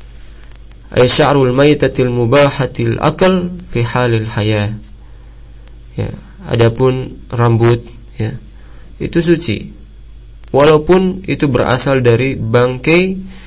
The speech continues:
ya, yang boleh kita makan dagingnya dalam, ya,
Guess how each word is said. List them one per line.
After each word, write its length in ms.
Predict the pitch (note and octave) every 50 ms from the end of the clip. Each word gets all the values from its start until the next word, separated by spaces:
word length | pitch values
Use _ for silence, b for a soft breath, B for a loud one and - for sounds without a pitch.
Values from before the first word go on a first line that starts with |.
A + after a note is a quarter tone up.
| B B B B B B B - -
ya, 320 | - A2+ B2 C#3 D3+ - - - - -
yang 400 | - A#2 A#2+ C3 C#3 C#3 C3 B2
boleh 320 | A#2+ C3 D3 D#3 D#3 -
kita 240 | B2 - - A2+ A2+
makan 320 | A2+ G#2+ A2 A#2+ A#2 A2
dagingnya 400 | A2 G#2+ A2 A2+ A2 A2 A#2+ A#2+
dalam, 320 | A#2 A2 G#2+ G#2+ G#2 G#2 G#2 - - - - - B B B B B B B B B - G#2+
ya, 160 | A2 A#2+